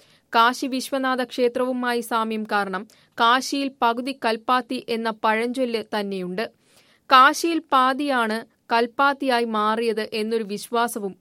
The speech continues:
ഉണ്ട്. ബ്രാഹ്മണരുടെ അഗ്രഹാരങ്ങൾ സ്ഥിതി ചെയ്യുന്ന കൽപ്പാത്തി കേരളത്തിലെ ആദ്യത്തെ തമിഴ് ബ്രാഹ്മണ കുടിയേറ്റ സ്ഥലങ്ങളിൽ ഒന്നാണ്. ദക്ഷിണ കാശി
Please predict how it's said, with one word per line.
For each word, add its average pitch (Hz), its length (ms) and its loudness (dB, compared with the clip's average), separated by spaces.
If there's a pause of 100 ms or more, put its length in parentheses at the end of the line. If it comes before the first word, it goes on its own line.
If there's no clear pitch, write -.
ഉണ്ട്. 180 240 -6 (540)
ബ്രാഹ്മണരുടെ 247 760 2
അഗ്രഹാരങ്ങൾ 240 680 -2
സ്ഥിതി 226 320 -8
ചെയ്യുന്ന 240 340 -4
കൽപ്പാത്തി 214 600 -4 (180)
കേരളത്തിലെ 220 580 0 (260)
ആദ്യത്തെ 233 440 -2 (160)
തമിഴ് 233 300 0
ബ്രാഹ്മണ 226 420 -4
കുടിയേറ്റ 220 480 -6
സ്ഥലങ്ങളിൽ 202 580 -6
ഒന്നാണ്. 180 420 -8 (500)
ദക്ഷിണ 240 480 0
കാശി 285 380 2